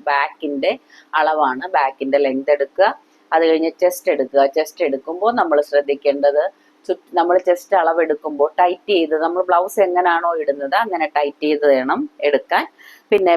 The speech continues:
ബെസ്റ്റ് എടുക്കുക, വേസ്റ്റും അതുപോലെ ടൈറ്റ് ചെയ്ത് വേണം എടുക്കാൻ. പിന്നെ നമ്മുടെ പാഡ് വരെയുള്ള ലെങ്ത്, പാഡ് വരെ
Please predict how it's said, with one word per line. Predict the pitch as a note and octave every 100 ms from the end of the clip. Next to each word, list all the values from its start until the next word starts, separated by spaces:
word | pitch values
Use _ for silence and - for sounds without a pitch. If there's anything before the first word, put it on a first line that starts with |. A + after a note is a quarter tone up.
| E3+
ബെസ്റ്റ് | F#3+ - G#3
എടുക്കുക, | D#3 - C#3+ F#3 D#4 - - - _ _ _ F3
വേസ്റ്റും | F3+ F#3 - F#3+
അതുപോലെ | D#3 E3+ G#3 C#4
ടൈറ്റ് | E3 D3 -
ചെയ്ത് | C#3+ C#3+ C#3
വേണം | C3+ C3
എടുക്കാൻ. | B2 - G3 - - - -
പിന്നെ | G3+ G#3
നമ്മുടെ | F3 F3 F3+ E3+
പാഡ് | D#3+ E3 F3 F#3
വരെയുള്ള | D#3+ D3 D3 C#3+ - C#3
ലെങ്ത്, | C3 C3+ C3+ -
പാഡ് | D3+ D3+ D#3
വരെ | D3+